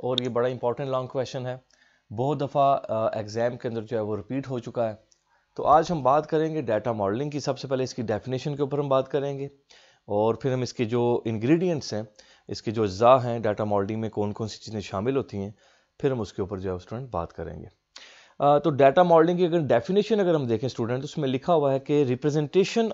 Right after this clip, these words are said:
of real world objects या इवेंट्स और उनकी आपस में जो एसोसिएशन है, उसको हम कहते हैं स्टूडेंट मॉडल। और ये मॉडल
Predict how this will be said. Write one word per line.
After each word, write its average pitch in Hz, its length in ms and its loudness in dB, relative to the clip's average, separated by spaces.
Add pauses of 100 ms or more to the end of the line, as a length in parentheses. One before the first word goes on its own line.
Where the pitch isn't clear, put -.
(100)
of 147 140 6 (100)
real 170 600 4
world 143 320 4 (160)
objects 104 680 0 (920)
या 117 180 0
इवेंट्स 110 500 -4 (560)
और 170 220 10
उनकी 190 460 2
आपस 131 480 4
में 160 120 0
जो 147 280 4
एसोसिएशन 139 640 0
है, 101 200 -6 (1120)
उसको 202 260 4
हम 190 60 2
कहते 160 260 2
हैं 151 40 0
स्टूडेंट 147 360 0
मॉडल। 87 340 0 (1900)
और 131 100 2
ये 160 120 6
मॉडल 156 440 6